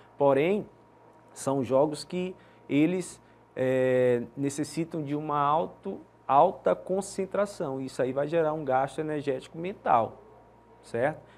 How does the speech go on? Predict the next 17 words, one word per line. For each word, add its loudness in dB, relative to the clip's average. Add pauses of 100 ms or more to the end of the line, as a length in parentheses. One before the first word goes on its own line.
Então -8
pode 2
ser -2
que 0
a 2
nível -2
corporal 0 (220)
não -4
gere 0
tanto -8
gasto -4
de -10
energia, -8 (280)
mas -4
a -2
nível -4
mental 0